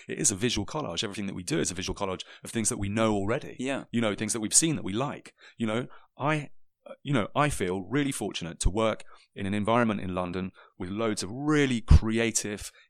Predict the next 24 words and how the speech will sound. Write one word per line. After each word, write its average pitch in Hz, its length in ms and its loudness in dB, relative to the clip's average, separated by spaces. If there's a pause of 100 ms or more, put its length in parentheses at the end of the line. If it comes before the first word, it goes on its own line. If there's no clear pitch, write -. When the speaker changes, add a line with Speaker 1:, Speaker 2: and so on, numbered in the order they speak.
(100)
Speaker 1:
interesting 107 800 0
architecture - 420 -8
practices - 580 -10
Speaker 2:
Mm-hmm. 123 280 -10
Speaker 1:
who 123 120 4
are 113 40 6
doing 117 240 0
great 120 360 2
stuff, - 480 0 (520)
you 110 100 -4
know, 123 140 2 (240)
and 123 100 -2
in 117 60 0
some 175 180 4
ways, 98 280 -2 (120)
because - 320 0 (400)
some 151 180 4
of 131 40 0
them 101 80 -2
are 87 40 -4
doing 90 140 -4
such 95 180 -6
great 98 160 -2
stuff. - 200 -2